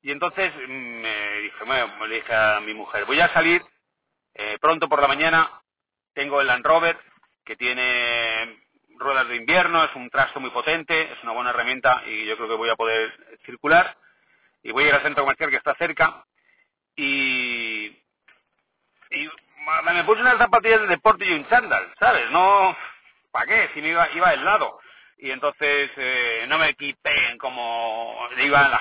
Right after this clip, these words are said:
gente por la calle, que iban como si fueran a subir el, el Everest, ¿no? Que ni tanto ni tan calvo, creo yo que hay un término medio. Pero bueno, yo salí en, en, eh, en chándal y en, y en zapatillas.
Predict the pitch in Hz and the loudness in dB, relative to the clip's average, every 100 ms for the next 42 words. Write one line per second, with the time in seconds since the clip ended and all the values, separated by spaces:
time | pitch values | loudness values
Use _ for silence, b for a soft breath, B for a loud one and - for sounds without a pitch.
0 | - 175 180 127 123 120 101 139 202 127 | -2 -6 -4 -8 -6 -2 0 0 -2 -6
1 | 123 139 139 127 120 135 143 123 123 143 | -4 -4 -6 -12 -8 -2 0 0 -4 -4
2 | 143 123 117 107 160 180 147 156 107 110 | -4 -6 -8 -6 -4 -6 -4 -4 -2 -6
3 | - B B B - 131 190 214 220 202 | -10 B B B -16 -2 0 4 2 2
4 | 139 - 190 156 113 147 160 165 165 156 | 0 2 0 2 -2 0 2 2 0 -2
5 | 143 139 127 123 110 147 175 160 202 202 | 0 0 0 -4 0 2 2 2 0 2
6 | 190 165 143 139 131 127 120 120 139 127 | 2 0 -6 -8 -6 -4 -4 -4 -10 -14
7 | 123 120 - 165 165 156 147 120 110 - | -14 -18 0 4 4 4 2 0 -4 -12
8 | _ _ _ _ _ - 131 151 156 - | _ _ _ _ _ -4 -2 2 2 2
9 | - 101 | 0 -2